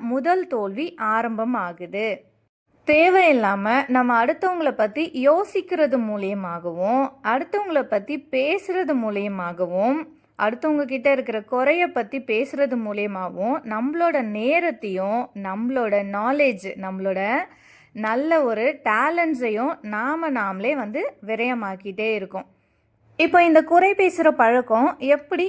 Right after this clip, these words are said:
ஒருத்தவங்கள ஆழமா பாதிக்குது, இல்லாட்டி அவங்களோட லைஃபை எப்படி அழிக்குது அப்படின்றத பார்க்கலாமா?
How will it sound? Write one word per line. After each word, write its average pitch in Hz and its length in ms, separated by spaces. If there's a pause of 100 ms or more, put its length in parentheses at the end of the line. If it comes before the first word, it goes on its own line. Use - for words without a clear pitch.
ஒருத்தவங்கள 220 540 (360)
ஆழமா 311 460 (100)
பாதிக்குது, 226 560 (180)
இல்லாட்டி 311 400
அவங்களோட 247 420
லைஃபை 302 440
எப்படி 262 280
அழிக்குது 208 540 (120)
அப்படின்றத 220 540
பார்க்கலாமா? 202 600